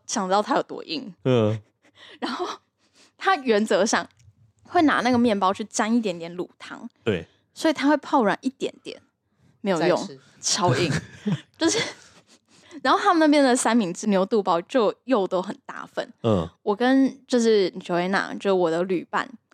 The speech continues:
Speaker 1: 两个人一起吃一个，我们两个都还是觉得下巴很酸。
Speaker 2: 我对欧洲的面包印象也是这样，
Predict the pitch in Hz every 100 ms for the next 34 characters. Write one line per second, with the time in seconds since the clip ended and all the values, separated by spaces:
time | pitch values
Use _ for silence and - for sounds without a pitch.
0 | - 196 165 180 151 226 - 143 - -
1 | 110 - 95 - _ _ 214 196 185 214
2 | 247 190 208 208 165 160 - 170 160 185
3 | 220 - - - - 214 - - 131 113
4 | 156 135 120 120 113 107 104 98 98 117
5 | 98 104 98 92 76 87 85